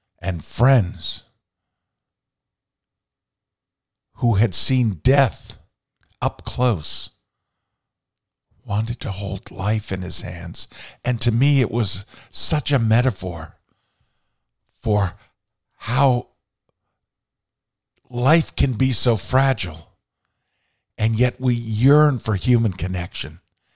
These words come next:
And so I could see with his eyes what he wanted to ask, and I said, "Yes, you can hold her,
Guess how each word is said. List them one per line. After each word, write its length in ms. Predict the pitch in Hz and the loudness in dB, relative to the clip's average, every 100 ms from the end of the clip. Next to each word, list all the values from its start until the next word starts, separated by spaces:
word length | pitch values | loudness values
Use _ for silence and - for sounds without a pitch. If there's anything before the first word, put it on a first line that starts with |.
| _ _ _ _ _ _ - | _ _ _ _ _ _ -12
And 120 | 95 | -4
so 580 | - 143 143 135 117 - _ _ _ _ _ _ _ _ _ _ | 0 4 4 4 2 -6 _ _ _ _ _ _ _ _ _ _
I 100 | 110 | -6
could 180 | - 98 | -4 -2
see 460 | - 131 143 139 127 | 2 4 4 4 0
with 280 | - 110 | 0 2
his 200 | 113 101 | 2 2
eyes 380 | 117 117 113 - | 2 2 2 0
what 180 | 104 101 | 0 0
he 140 | 101 | 0
wanted 380 | 98 104 104 98 | 0 2 2 0
to 140 | - - | -2 -2
ask, 480 | 98 98 - - 104 | -2 -2 -4 -6 -6
and 160 | 98 | -4
I 100 | 95 | -2
said, 380 | 92 - 95 90 | -2 -2 -2 -2
"Yes, 420 | 104 104 - - - _ _ _ _ _ _ _ | -2 -2 -2 -6 -10 _ _ _ _ _ _ _
you 140 | 107 | -4
can 160 | 104 101 | 0 2
hold 360 | 87 120 139 139 | 4 4 2 0
her, 340 | 87 78 | 0 0